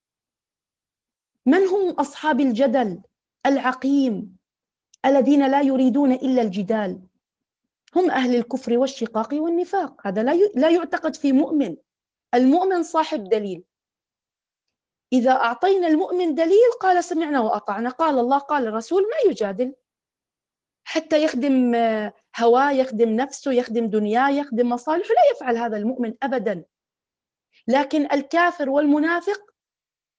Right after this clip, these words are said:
لا يزال يز-، يجادل حتى تسلم له دنياه. ولا يزال الذين كفروا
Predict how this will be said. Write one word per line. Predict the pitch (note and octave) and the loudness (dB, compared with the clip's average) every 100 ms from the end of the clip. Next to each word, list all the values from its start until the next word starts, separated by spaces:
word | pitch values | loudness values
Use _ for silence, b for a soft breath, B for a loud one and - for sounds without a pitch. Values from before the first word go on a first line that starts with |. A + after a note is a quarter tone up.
| - | -4
لا | A#3 C#4 | 0 2
يزال | B3+ A3+ C4+ A3 | 2 2 0 0
يز-، | G#3+ G3 B3+ | -2 -2 -4
يجادل | A3 A3 A#3 C4+ C4+ F#4 F#4+ _ _ _ _ _ _ _ _ | -2 -2 2 2 2 -2 -4 _ _ _ _ _ _ _ _
حتى | - - D#4 D#4+ _ D#4+ D#4+ E4 - _ _ - | -12 -4 -4 -4 _ 0 2 0 -2 _ _ -4
تسلم | E4+ E4+ D4 C#4 C4 | -4 -2 0 2 2
له | A#3+ B3+ | 0 -2
دنياه. | A3 G#3 G#3+ G3 - _ _ _ _ _ _ _ _ _ _ _ _ _ b b - | -2 -4 -6 -10 -16 _ _ _ _ _ _ _ _ _ _ _ _ _ b b -4
ولا | A3 B3+ C#4+ F4 | 2 4 4 2
يزال | E4 E4+ E4+ | 2 2 2
الذين | D#4 E4 D#4+ E4+ E4 | 2 2 2 2 0
كفروا | E4+ F4+ E4+ C#4+ G3+ | -2 -2 0 0 -2